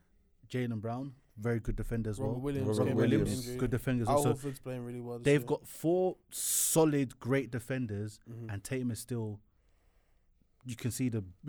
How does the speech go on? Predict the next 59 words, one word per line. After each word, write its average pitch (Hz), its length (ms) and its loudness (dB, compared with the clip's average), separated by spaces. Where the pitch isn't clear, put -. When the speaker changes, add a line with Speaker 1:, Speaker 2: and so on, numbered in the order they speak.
Speaker 1:
huge 160 340 2
improvement 120 520 -4
in 98 80 -4
how 120 240 -2
he's 110 240 -4
being 127 340 4
defensively 107 720 -4
amongst 127 640 2
four 147 420 4
other 131 220 2
good 131 220 6
defenders. 117 580 -2
Speaker 2:
Mm-hmm. 151 220 -8
Speaker 3:
Bro, - 120 0
I - 40 6
Speaker 1:
One - 180 6
Speaker 3:
saw - 60 4
it 220 40 6
Speaker 1:
being 127 140 8
Speaker 3:
last 190 140 10
Speaker 1:
defensive 170 240 6
Speaker 3:
year - 60 8
in 120 60 4
the 120 60 0
Speaker 1:
player 135 140 6
of 107 80 2
the - 60 -14
year. - 60 -18
Speaker 3:
playoffs. - 20 -12
He 165 80 0
was 170 140 2
going, 185 280 6
he 151 80 -2
was 185 80 -2
guarding 185 320 4
K 175 160 2
D, 185 160 -4
bro. 120 240 0
Speaker 1:
Hundred 170 260 4
percent, 147 360 0
and 135 120 0
it's 131 100 0
just 165 160 2
one 170 80 2
of 160 60 0
the 156 60 2
ones 135 120 -2
where, 139 220 2
like, 123 260 -4
what 131 260 2
he's 139 220 0
done, 127 160 -2
like, 131 220 -2
we 127 80 -2
have 151 160 0
to 143 60 -6
also 135 220 -4
deep, 113 300 -6
like, 107 180 -2